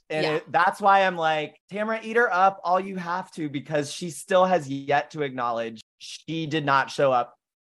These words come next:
Speaker 1: for you as a friend. Just say, "I'm sorry."
Speaker 2: Mm-hmm.
Speaker 1: Like
Speaker 2: Just say, "I'm sorry," that, not, "I'm sorry you felt that way," because that
Speaker 1: Yeah.
Speaker 2: is not, you can't really
Speaker 1: Putting the
Speaker 2: apologize
Speaker 1: onus on
Speaker 2: to
Speaker 1: her.
Speaker 2: me for, you can't
Speaker 1: Yeah.
Speaker 2: apologize to me for how I feel. Like, why are you saying
Speaker 1: Right.
Speaker 2: sorry for my feelings? I don't know.
Speaker 1: Yeah,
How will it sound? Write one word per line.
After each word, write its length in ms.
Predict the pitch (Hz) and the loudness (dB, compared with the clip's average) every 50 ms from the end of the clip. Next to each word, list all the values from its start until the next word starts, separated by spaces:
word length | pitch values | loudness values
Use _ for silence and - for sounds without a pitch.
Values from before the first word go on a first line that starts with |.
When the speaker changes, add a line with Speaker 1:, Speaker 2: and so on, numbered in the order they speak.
| _ _ _ | _ _ _
Speaker 1:
for 80 | - 135 | -10 -8
you 160 | 127 123 117 | -8 -6 -8
as 100 | 113 101 | -8 -8
a 60 | 110 | -8
friend. 480 | 107 - 117 104 92 90 107 127 131 - _ _ _ _ | -8 -6 -6 -6 -6 -8 -10 -14 -14 -16 _ _ _ _
Just 160 | 175 160 - | -4 -2 4
say, 220 | - 170 156 151 | 4 6 8 8
"I'm 100 | 143 143 | 6 6
sorry." 480 | 139 135 147 127 110 98 107 107 90 - _ _ _ _ _ - | 4 2 2 2 2 0 -2 -8 -12 -16 _ _ _ _ _ -8
Speaker 2:
Mm-hmm. 220 | 269 269 285 311 370 480 | -8 -6 -6 -6 -6 -6
Speaker 1:
Like 260 | - - - 214 208 _ | -6 -6 -6 -6 -8 _
Speaker 2:
Just 160 | - 220 196 - | -14 -14 -8 -4
say, 120 | 247 240 | -4 -4
"I'm 80 | 240 233 | -4 -4
sorry," 300 | 226 - 240 214 196 190 | -4 -4 -2 -2 -2 -2
that, 160 | 180 170 - - - - - _ | -4 -6 -8 -12 -18 -20 -12 _
not, 180 | 233 240 254 277 | 0 0 2 0
"I'm 100 | 294 269 | 0 -2
sorry 320 | - 311 285 285 285 285 | -2 0 0 0 0 -2
you 80 | 285 285 | -4 -4
felt 260 | - 269 254 247 254 | -2 -2 -2 -2 -4
that 180 | 196 151 - | -4 -4 -4
way," 280 | 123 135 127 98 143 139 | -6 -10 -12 -12 -16 -16
because 360 | - 165 - - 185 165 156 - | -16 -14 -10 -8 -8 -8 -8 -2
that 340 | - 185 156 139 131 - | 2 4 6 6 4 2
Speaker 1:
Yeah. 80 | - 180 | -4 -8
Speaker 2:
is 160 | 185 175 175 | -10 -10 -10
not, 440 | 190 180 170 165 165 160 - - - - | -6 -4 -4 -4 -4 -6 -10 -14 -16 -14
you 100 | 233 247 | -16 -10
can't 240 | - - 320 302 349 | -4 -4 -4 -4 -4
really 160 | 403 370 - | -6 -6 0
Speaker 1:
Putting 200 | - 156 151 160 | 2 4 4 6
the 60 | 180 | 6
Speaker 2:
apologize 360 | 175 170 170 175 196 208 - | 8 8 8 8 6 6 6
Speaker 1:
onus 0 | |
on 120 | 247 240 254 | 6 8 8
Speaker 2:
to 40 | 262 | 8
Speaker 1:
her. 220 | 233 185 160 135 | 8 8 6 6
Speaker 2:
me 420 | 208 208 214 220 233 269 320 381 339 - | 2 0 -2 -2 -4 -4 -6 -8 -8 -8
for, 140 | - 233 214 | -8 -8 -6
you 120 | 196 240 | -6 -8
can't 140 | 240 330 392 | -6 -6 -6
Speaker 1:
Yeah. 60 | 440 | -4
Speaker 2:
apologize 260 | 403 403 370 339 285 - | -4 -4 -4 -4 -8 -8
to 120 | - 294 | -8 -6
me 140 | 233 240 247 | -6 -6 -6
for 120 | 240 233 214 | -6 -6 -6
how 180 | 190 214 190 175 | -4 -2 0 0
I 120 | 175 175 | 0 -2
feel. 500 | 170 - _ - 202 170 135 110 113 123 | -4 -8 _ -12 -12 -12 -12 -12 -14 -12
Like, 140 | 143 160 160 | -12 -10 -6
why 140 | 185 202 208 | -2 -2 -2
are 60 | 220 | -2
you 100 | 233 220 | -4 -6
saying 200 | - 240 208 196 | -6 -6 -2 2
Speaker 1:
Right. 140 | 165 165 143 | 4 4 4
Speaker 2:
sorry 120 | 104 202 | 4 0
for 140 | 202 - 202 | -4 -6 -8
my 260 | 185 175 180 185 208 | -6 -4 -4 -4 -6
feelings? 420 | 220 - 156 139 123 113 123 139 139 | -8 -12 -18 -18 -18 -20 -20 -16 -12
I 80 | 139 | -10
don't 140 | 185 233 190 127 107 | -8 -8 -10 -10 -12
know. 180 | 127 160 202 - _ _ _ _ _ _ - - | -12 -14 -14 -14 _ _ _ _ _ _ -8 -4
Speaker 1:
Yeah, 220 | 151 151 127 85 | -2 -2 0 -2